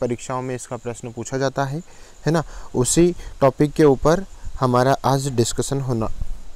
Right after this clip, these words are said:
ओके, तो चलो शुरू करते हैं। सबसे पहले ऊपर लिखा है to the principal, है ना, to the principal government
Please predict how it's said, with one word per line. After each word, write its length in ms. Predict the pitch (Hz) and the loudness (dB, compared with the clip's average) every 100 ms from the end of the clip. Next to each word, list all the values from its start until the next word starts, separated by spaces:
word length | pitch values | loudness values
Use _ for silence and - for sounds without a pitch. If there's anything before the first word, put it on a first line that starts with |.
| - 127 | -6 -4
ओके, 280 | - 185 254 - - - - | 0 0 0 -8 -8 -6 2
तो 160 | 117 | 4
चलो 300 | 107 147 135 | 4 4 4
शुरू 280 | 117 - 139 | 2 2 2
करते 300 | 156 139 - | 2 0 2
हैं। 240 | 147 151 165 | 2 0 -2
सबसे 280 | 135 - | -4 -2
पहले 260 | 127 131 135 | 0 2 2
ऊपर 260 | 123 - 127 | 2 2 0
लिखा 260 | 123 135 | 0 0
है 140 | 131 131 | -2 -2
to 240 | - 131 | 0 2
the 160 | 127 131 | 2 2
principal, 600 | 113 101 - 98 98 92 - - | 0 -2 -4 -4 -4 -4 -8 -4
है 60 | |
ना, 140 | 165 151 - - - - - | -4 -4 -12 -20 -20 -8 0
to 80 | 135 | 4
the 200 | 139 135 | 4 4
principal 440 | 123 120 - 131 151 | 2 0 -4 -2 0
government 840 | 131 120 120 127 147 156 160 160 | 4 4 4 2 0 0 0 0